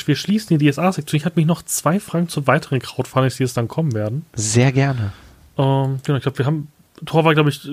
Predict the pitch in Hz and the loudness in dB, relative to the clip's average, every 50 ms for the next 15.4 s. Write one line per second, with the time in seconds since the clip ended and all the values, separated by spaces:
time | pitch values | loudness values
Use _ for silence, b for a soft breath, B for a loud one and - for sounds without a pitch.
0 | 156 143 156 175 160 - 170 165 - - 196 196 180 170 170 151 151 156 151 143 | -6 -2 -2 -2 0 2 2 2 2 2 0 2 2 4 2 2 2 0 0 0
1 | - 147 165 156 - - 151 - - 147 147 - 175 165 - - 165 143 - - | 0 0 -2 0 0 -2 -2 -2 -2 -4 -2 0 -2 -2 0 -2 -4 -4 -4 -6
2 | 160 160 151 - 160 156 151 - - 156 143 143 139 139 139 139 143 147 B B | -6 -6 0 0 0 0 0 0 0 2 2 4 4 2 2 0 -4 -6 B B
3 | B B B B B B B B B B B B B B B _ - 139 135 135 | B B B B B B B B B B B B B B B _ 2 4 4 4
4 | 135 131 131 131 127 127 - 120 - - - 160 208 247 - - - - - _ | 4 4 2 0 -2 -2 -4 -6 -6 -2 0 0 0 0 -2 -8 -14 -16 -20 _
5 | _ B B B B B B B B B B B - 143 143 151 151 - 190 196 | _ B B B B B B B B B B B -2 0 0 0 2 2 2 2
6 | 190 220 - - 175 180 180 - - 170 - 160 139 131 - - 147 175 214 214 | 2 2 2 2 2 2 2 0 -2 -2 -2 -2 -2 -2 -2 -2 0 0 0 0
7 | - 202 208 196 185 170 175 175 151 185 185 - - 208 196 185 180 180 143 - | 0 0 2 2 4 4 2 2 2 0 -2 0 2 2 2 4 2 -2 -4 -4
8 | - 165 156 156 156 151 151 - 170 131 147 147 - - - 196 180 - - - | -2 0 0 2 0 0 -2 -4 -2 -2 -2 -2 -2 0 0 0 0 0 -4 -8
9 | 117 110 - - - 123 117 117 123 143 165 208 226 226 208 175 - - - 113 | -10 -12 -12 -14 -8 -2 0 2 2 2 0 0 -2 -4 -6 -8 -10 -6 -4 0
10 | 104 135 151 185 - - - - 160 160 156 160 156 156 - - - - - 113 | 2 2 2 2 0 0 0 2 2 2 2 2 0 0 -4 -8 -6 -4 -2 0
11 | 120 117 117 110 - B B B B B B B B B B B B _ - 127 | 0 0 -2 -4 -6 B B B B B B B B B B B B _ 0 2
12 | 117 104 - 139 170 - 180 - - 170 156 143 135 139 156 185 180 151 151 139 | 2 4 4 2 2 0 -4 -2 0 0 0 0 0 2 2 2 2 2 2 0
13 | 151 143 135 127 - - 139 151 185 160 - - - - 123 147 147 - - 175 | 0 0 -2 -4 -6 -6 -2 -2 -2 -2 -2 -6 -10 -10 -10 -10 -6 -2 -2 0
14 | 165 147 151 - 170 151 - - 131 139 156 151 - - 156 143 131 123 123 120 | 0 0 -2 -2 -6 -8 -4 -2 -2 -2 -2 -4 -2 -2 0 0 2 2 2 2
15 | 120 120 123 131 131 - - | 2 2 2 0 0 -4 -8